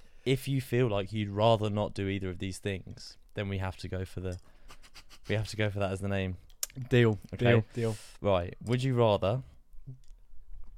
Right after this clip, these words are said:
Speaker 1: I come up with this one last night. I was really proud of it, to be
Speaker 2: Keep in
Speaker 1: fair.
Speaker 2: mind, we are four minutes in. We could really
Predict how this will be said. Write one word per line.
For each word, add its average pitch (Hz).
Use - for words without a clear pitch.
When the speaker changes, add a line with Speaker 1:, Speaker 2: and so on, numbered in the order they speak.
Speaker 1:
I 98
come 95
up 90
with 52
this 85
one 90
last 87
night. 85
I 90
was 85
really 87
proud 82
of 87
it, 85
to -
be -
Speaker 2:
Keep 143
in 143
Speaker 1:
fair. 135
Speaker 2:
mind, 123
we 127
are 120
four 147
minutes 117
in. 101
We 120
could 123
really 143